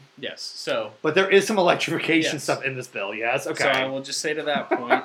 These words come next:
Speaker 2: <laughs>
Speaker 1: our friends from Energy Innovation have said this, and
Speaker 2: Mm,
Speaker 1: I will
Speaker 2: yes.
Speaker 1: quote them. And
Speaker 2: Okay,
Speaker 1: they
Speaker 2: please.
Speaker 1: said,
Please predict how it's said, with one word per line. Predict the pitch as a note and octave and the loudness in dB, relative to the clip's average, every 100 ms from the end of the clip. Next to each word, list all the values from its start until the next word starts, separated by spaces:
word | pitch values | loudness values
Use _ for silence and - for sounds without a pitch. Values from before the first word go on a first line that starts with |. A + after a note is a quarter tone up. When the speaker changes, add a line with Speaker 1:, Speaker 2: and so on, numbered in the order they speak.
| - | -2
Speaker 2:
<laughs> | - | -2
Speaker 1:
our | C3+ C#3 | -2 -2
friends | - - E3 G3 G3 | -2 -4 -4 -4 -8
from | F3+ D#3 | -8 -8
Energy | E3+ F3+ C#3+ B2 | -6 -8 -8 -8
Innovation | A#2 G#2 G2 F#2+ - F#2 | -8 -10 -10 -10 -12 -16
have | F#2 | -18
said | - F#2 D#2 | -14 -14 -14
this, | E2+ A#2+ - - | -16 -14 -14 -4
and | G3 C#4+ F#3 | -2 0 0
Speaker 2:
Mm, | |
Speaker 1:
I | A2+ | -2
will | A2 | -4
Speaker 2:
yes. | G#2+ G#2 C3+ - | 0 2 0 -2
Speaker 1:
quote | G2 | -8
them. | G#2 B2+ - | -10 -16 -14
And | G#2 | -10
Speaker 2:
Okay, | G#2+ G#2+ | -4 -4
Speaker 1:
they | G#2+ | -2
Speaker 2:
please. | A#2+ A#2+ C3+ G#3 A3 | -2 0 2 0 -2
Speaker 1:
said, | - | -4